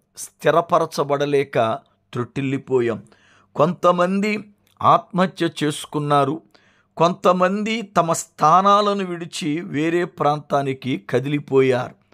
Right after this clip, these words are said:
అయితే ప్రభువు నమ్మదగినవాడు, ఆయన మన యందు దయగలిగినవాడు. ఈ రోజున మనమిలా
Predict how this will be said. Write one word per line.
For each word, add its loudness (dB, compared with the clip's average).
అయితే -2
ప్రభువు 2
నమ్మదగినవాడు, 0
ఆయన 2
మన 2
యందు 2
దయగలిగినవాడు. 2
ఈ -2
రోజున 0
మనమిలా 4